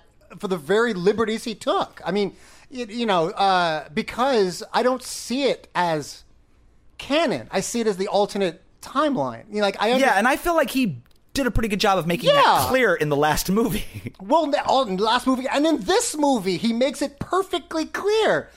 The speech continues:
Speaker 1: that we, this is an alternate timeline. There are two Spocks in this, in this reality, you know? So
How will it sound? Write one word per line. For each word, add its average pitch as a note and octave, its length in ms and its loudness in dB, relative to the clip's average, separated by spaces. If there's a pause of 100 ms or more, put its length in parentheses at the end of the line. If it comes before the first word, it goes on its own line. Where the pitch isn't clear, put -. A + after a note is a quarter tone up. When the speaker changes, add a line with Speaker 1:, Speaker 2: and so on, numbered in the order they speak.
(200)
Speaker 1:
that B3+ 140 0
we, C4 120 -6
this C4 180 0
is C4 100 -2
an C4 120 0
alternate C#4+ 640 0
timeline. C4+ 680 -2
There C#4+ 120 -2
are D4+ 60 2
two F#4 340 0
Spocks - 880 -2 (320)
in C#4+ 240 2
this, D4+ 360 2 (460)
in C#4+ 180 2
this C#4+ 180 0
reality, C4+ 800 2
you G3 140 -2
know? G#3+ 400 2
So A#3 540 0